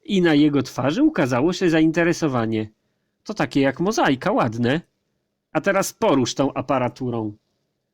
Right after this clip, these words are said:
Robin wydał okrzyk zachwytu. Teraz z inna mozaika się zrobiła.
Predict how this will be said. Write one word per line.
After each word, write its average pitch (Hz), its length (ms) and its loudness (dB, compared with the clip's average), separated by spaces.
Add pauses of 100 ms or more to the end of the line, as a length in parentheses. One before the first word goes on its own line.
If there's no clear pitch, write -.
(140)
Robin 190 760 0 (240)
wydał 147 840 2
okrzyk 131 680 -4 (300)
zachwytu. 123 840 -4 (3750)
Teraz 151 340 2
z 165 200 -2
inna 262 380 4
mozaika 139 480 2
się 127 160 -2
zrobiła. 110 560 -2